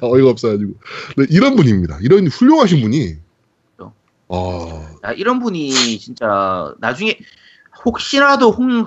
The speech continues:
Speaker 2: 그 홍준표 대표가 지금 당대표에서 물러나게 되면 이런 분이 당대표가 되셔야 돼요.
Speaker 1: 아, 대구의 국회의원이세요?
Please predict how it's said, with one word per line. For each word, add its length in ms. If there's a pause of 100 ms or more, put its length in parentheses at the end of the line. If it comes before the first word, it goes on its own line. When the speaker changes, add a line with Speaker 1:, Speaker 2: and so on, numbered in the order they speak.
Speaker 2:
그 260
홍준표 720
대표가 640
지금 240
당대표에서 440
물러나게 360
되면 380
이런 300
분이 180
당대표가 420
되셔야 320
돼요. 300 (240)
Speaker 1:
아, 140 (100)
대구의 400
국회의원이세요? 840